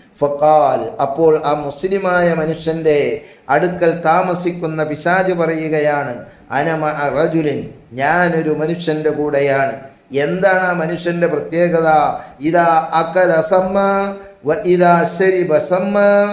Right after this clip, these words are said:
അയാൾ വെള്ളം കുടിക്കുകയാണെങ്കിൽ അയാൾ അല്ലാഹുവിൻ്റെ പേര് പറയും, അഥവാ ബിസ്മില്ലാഹിർ റഹ്മാനിർ റഹീം. അയാൾ,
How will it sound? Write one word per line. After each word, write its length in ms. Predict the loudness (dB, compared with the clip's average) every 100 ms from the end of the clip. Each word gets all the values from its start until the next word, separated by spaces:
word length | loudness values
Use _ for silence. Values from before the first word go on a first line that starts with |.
| -6 -14 -10 0
അയാൾ 500 | 2 4 4 4 2
വെള്ളം 600 | 0 -2 0 0 0 -2
കുടിക്കുകയാണെങ്കിൽ 1500 | -4 -4 -4 0 2 2 2 0 0 0 0 -2 -4 -6 -10 -10 0
അയാൾ 440 | 2 4 4 2
അല്ലാഹുവിൻ്റെ 800 | 0 0 0 0 0 0 0 -2
പേര് 320 | -2 0 0
പറയും, 440 | 0 -2 -4 -6 -6
അഥവാ 300 | -2 0 -2
ബിസ്മില്ലാഹിർ 840 | -4 -10 -8 -6 -2 -2 -2 -4
റഹ്മാനിർ 680 | -6 -6 -6 -6 -6 -8
റഹീം. 520 | -8 -8 -8 -6 -8 -12 -20 -20 -4
അയാൾ, 380 | 2 2 2 0